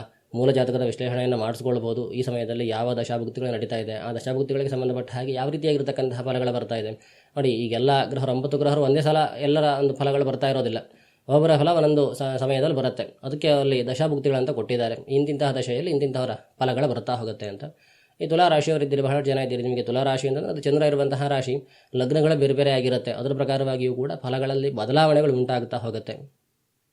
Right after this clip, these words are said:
ಈ ಒಂದು ತಿಂಗಳಲ್ಲಿ ದೊಡ್ಡದಾಗಿರ್ತಕ್ಕಂತಹ ಫಲಗಳು ಯಾವುದೇ ಬಾರದೇ ಇದ್ರೂ ಕೂಡ ಈ ದಶಾಭುಕ್ತಿಗಳಿಗೆ ಅನುಗುಣವಾಗಿ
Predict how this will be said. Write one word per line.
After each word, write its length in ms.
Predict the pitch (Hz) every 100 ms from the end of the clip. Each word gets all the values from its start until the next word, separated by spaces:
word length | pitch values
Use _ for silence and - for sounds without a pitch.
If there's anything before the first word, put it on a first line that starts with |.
| _ _ _ _ -
ಈ 60 |
ಒಂದು 240 | 120 127 139
ತಿಂಗಳಲ್ಲಿ 480 | 139 156 151 160
ದೊಡ್ಡದಾಗಿರ್ತಕ್ಕಂತಹ 800 | 135 120 160 160 160 156 165 156
ಫಲಗಳು 260 | 160 156 160
ಯಾವುದೇ 520 | 143 147 147 131 - _ _ _
ಬಾರದೇ 300 | 123 135 151
ಇದ್ರೂ 200 | 147 156
ಕೂಡ 160 | 131 107 110 _ _ _ 131
ಈ 20 |
ದಶಾಭುಕ್ತಿಗಳಿಗೆ 680 | 127 135 160 160 165 165 160
ಅನುಗುಣವಾಗಿ 560 | 147 151 147 131 127